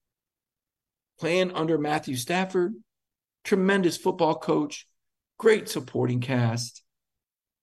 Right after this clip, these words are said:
Hollywood, California for Stetson Bennett. I love it. I'm convinced. I've said this on here before. This is where y'all think I go crazy.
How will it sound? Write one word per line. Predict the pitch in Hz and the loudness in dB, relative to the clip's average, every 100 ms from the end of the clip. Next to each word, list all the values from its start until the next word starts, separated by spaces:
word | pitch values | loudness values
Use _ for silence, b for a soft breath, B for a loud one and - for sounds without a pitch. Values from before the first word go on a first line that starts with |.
| _ _ _ _ _ _ - - | _ _ _ _ _ _ -20 -16
Hollywood, | - 160 151 139 | -2 0 2 0
California | 131 127 120 110 95 - - _ _ | -2 -2 -2 -6 -12 -14 -20 _ _
for | - 120 | -10 -8
Stetson | - 120 117 107 | -4 -4 -4 -6
Bennett. | 104 92 - _ - | -8 -12 -16 _ -8
I | 123 | -8
love | 120 127 151 | -8 -8 -10
it. | 107 _ _ _ _ _ _ _ _ _ | -12 _ _ _ _ _ _ _ _ _
I'm | 151 214 277 269 - | 2 4 4 4 0
convinced. | - 240 175 120 - - | 4 6 6 4 -2 0
I've | 175 214 | 2 4
said | 302 | 4
this | 311 285 | 4 6
on | 262 | 8
here | 240 | 8
before. | 208 185 139 92 | 6 4 -2 -4
This | 135 131 | -6 -4
is | |
where | 147 | 2
y'all | 143 127 | 2 2
think | 131 | 0
I | 113 | -2
go | 107 107 | -4 -4
crazy. | 117 101 113 | -6 -6 -10